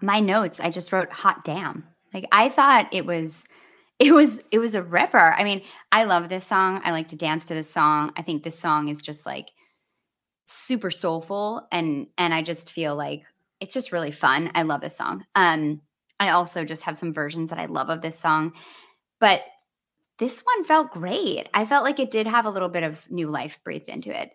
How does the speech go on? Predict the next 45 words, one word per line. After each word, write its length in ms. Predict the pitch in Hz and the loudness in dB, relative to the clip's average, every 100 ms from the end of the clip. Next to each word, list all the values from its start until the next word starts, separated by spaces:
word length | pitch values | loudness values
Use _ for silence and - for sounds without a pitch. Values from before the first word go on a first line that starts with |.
| - | -6
and 340 | 180 165 160 - | -4 -2 -6 -2
I 120 | 180 | -2
thought 180 | 208 208 | 0 -2
it 40 | 170 | -2
was 100 | 170 | -6
a 40 | |
great 220 | 170 165 | -8 -6
version, 480 | 156 165 165 156 165 | -6 -6 -4 -4 -4
and 440 | 160 151 143 147 147 _ _ _ _ _ _ _ - | -4 -4 -2 -4 -8 _ _ _ _ _ _ _ 0
it 60 | 233 | 2
was 100 | 254 | 2
an 60 | |
interesting 360 | 220 220 240 220 | -2 -2 -4 -6
placement, 520 | - 165 165 240 254 | -6 -10 -6 -4 -4
like, 140 | 185 - | -4 0
after 280 | 151 160 156 | 0 0 -4
I 80 | 156 | -2
Never 240 | 160 151 | -2 -2
Needed 300 | 151 151 180 | -2 -4 -6
You 80 | 196 | -8
be-, 140 | 202 - _ _ _ _ _ _ - | -10 -14 _ _ _ _ _ _ -12
like 180 | 180 | -6
this 200 | 175 175 | -4 -4
before, 420 | - 220 254 269 - | -6 -4 2 4 4
and 100 | 202 | 2
then 140 | 175 | 0
before 260 | 165 151 151 | -2 -8 -12
Tweezer. 520 | - - 160 254 294 415 453 | -8 -4 -4 0 2 0 0
That, 240 | 220 214 - - - _ _ _ | 4 4 2 -14 -20 _ _ _
that 140 | 214 202 | 2 2
was, 160 | 214 | 2
like, 180 | 214 190 - | -2 -4 -4
interesting 500 | 180 - - 254 254 | -6 -6 -4 -2 0
to 100 | 269 | -2
me. 120 | 277 | -2
I 40 | |
couldn't 260 | 247 202 - - | -4 -8 -8 -6
really 160 | 175 | -6
tell 200 | 165 170 | 0 0
how 60 | 170 | 2
I 60 | 160 | 0
felt 240 | 156 156 | -2 0
about 200 | 190 208 | 4 4
it, 140 | 233 233 | 4 4
but 260 | 151 135 | 4 4